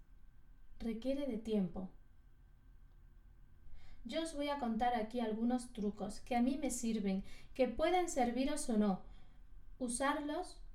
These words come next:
si os vienen bien y si no, crear vuestros propios trucos.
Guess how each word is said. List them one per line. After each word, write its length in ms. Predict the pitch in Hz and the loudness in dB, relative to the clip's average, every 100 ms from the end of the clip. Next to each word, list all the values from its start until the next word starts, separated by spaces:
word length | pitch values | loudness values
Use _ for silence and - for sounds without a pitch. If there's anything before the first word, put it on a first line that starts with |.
| - - - | -12 -14 -14
si 220 | - - | -10 -4
os 140 | 226 - | -4 -2
vienen 300 | 294 240 202 | 2 4 6
bien 340 | 247 208 202 - | 4 2 -2 -6
y 80 | 240 | -4
si 120 | 247 | 0
no, 220 | 262 - | 0 0
crear 420 | - 233 226 285 | -2 0 2 2
vuestros 500 | 262 240 240 208 208 | 2 0 -2 -2 -2
propios 680 | - - 254 285 311 302 - - | 0 2 4 2 -2 -4 -8 -4
trucos. 640 | 269 269 185 160 - | 0 0 0 -2 -2